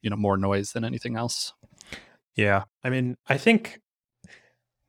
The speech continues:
Speaker 2: I, I have an opinion, and I'll, uh, I, if, if I'm charitable to myself, I can say it's being pragmatic. Um, and I think that it is, like, it is probably harmful to give the advice of, like,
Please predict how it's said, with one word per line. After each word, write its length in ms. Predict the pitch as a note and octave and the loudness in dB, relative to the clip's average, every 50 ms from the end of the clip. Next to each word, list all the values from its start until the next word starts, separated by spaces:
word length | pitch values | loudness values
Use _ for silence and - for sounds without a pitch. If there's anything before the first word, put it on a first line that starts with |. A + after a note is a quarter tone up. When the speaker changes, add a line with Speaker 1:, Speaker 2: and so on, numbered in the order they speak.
| - - - - - - - - | -18 -18 -16 -16 -18 -20 -8 -2
Speaker 2:
I, 180 | D#3+ C#3+ D3 C3+ - | 0 2 2 2 4
I 40 | D#3 | 6
have 200 | E3+ G#3+ A#3+ A3+ | 8 8 8 8
an 60 | G#3 | 6
opinion, 420 | F3 - - D#3 C#3+ C#3+ C#3 C3+ | 4 2 2 0 2 2 2 2
and 160 | C3+ A#2+ A#2+ A2+ | 2 2 4 4
I'll, 260 | A2+ A2+ A2+ A2+ G#2+ | 4 4 4 2 0
uh, 420 | A2+ A#2 A2+ A2 A2 A2 A2 - - | 0 2 2 2 2 2 0 -2 -2
I, 120 | A#2+ A#2 B2 - | -4 -4 -4 -2
if, 200 | - C3+ - - | -4 -4 -4 -4
if 260 | - C3 B2+ A#2+ - C#3+ | -4 -4 -4 -2 0 0
I'm 160 | C3 B2+ A#2+ | 0 0 2
charitable 400 | - - D3+ D3+ D#3 D3+ C3+ B2+ | 4 6 6 8 8 8 6 4
to 120 | - - | 4 2
myself, 300 | A#2 A2 - - A#2 A2 | 0 0 2 4 4 4
I 60 | A2 | 4
can 120 | G2+ A#2 G#2+ | 2 0 -2
say 160 | - - A2 | 0 0 0
it's 120 | A2 - | 0 0
being 220 | - - A2+ G#2+ G#2+ | -2 -2 -4 -4 -2
pragmatic. 640 | - - G#2+ G#2 G#2 G#2+ G2+ G2+ G2+ G#2 - - - _ - - - _ _ _ | 0 0 0 0 0 -2 -2 0 0 -2 -4 -6 -12 _ -20 -20 -20 _ _ _
Um, 500 | - G#2 G2 F#2+ G2 G2 G2 G2 G2+ G2+ - - - - _ _ _ - - _ _ _ _ _ _ _ _ _ _ _ | -8 -8 -6 -6 -6 -8 -8 -8 -10 -12 -14 -18 -20 -20 _ _ _ -20 -20 _ _ _ _ _ _ _ _ _ _ _
and 120 | D3 D3 C#3 | -2 0 2
I 80 | C3 | 2
think 260 | C3 - G#3+ G#3+ G#3+ | 4 6 6 6 6
that 120 | - D3+ C3 | 6 6 6
it 100 | B2 A2+ | 6 6
is, 220 | A#2+ A#2 G#2+ - | 4 2 2 2
like, 420 | A2 G#2 G2+ F#2+ - - - - - _ _ _ _ _ _ _ _ _ - | 2 2 2 0 -2 -8 -18 -20 -20 _ _ _ _ _ _ _ _ _ -6
it 140 | - C3+ | -4 -2
is 80 | C3+ B2+ | -2 -4
probably 500 | - - D#3+ E3+ E3+ D3+ C3 C3+ B2+ A#2 | 0 2 4 4 4 4 4 4 4 4
harmful 720 | G2+ - - A#2+ A2+ A2 G#2 - - A2 G2+ G#2 G#2 G#2 - _ _ _ _ _ _ _ _ _ _ _ - | 4 4 4 4 4 4 2 -2 -2 -2 0 -2 -2 -4 -8 _ _ _ _ _ _ _ _ _ _ _ -6
to 200 | - C3 A2+ A2 | -2 -2 -2 0
give 380 | G#2 A#2 A2 A2 G#2+ G2+ G2 | 0 2 2 2 2 0 -2
the 100 | - A2+ | -4 -4
advice 500 | G#2+ G#2 G#2 G#2+ G#2 G#2 G2+ G2+ - - | -2 0 0 2 2 2 0 -2 -4 -6
of, 200 | - A#2+ G#2+ G2+ | -6 -6 -6 -4
like, 280 | A2 G#2 G2+ G2+ - - | -2 -2 -2 -2 -4 -8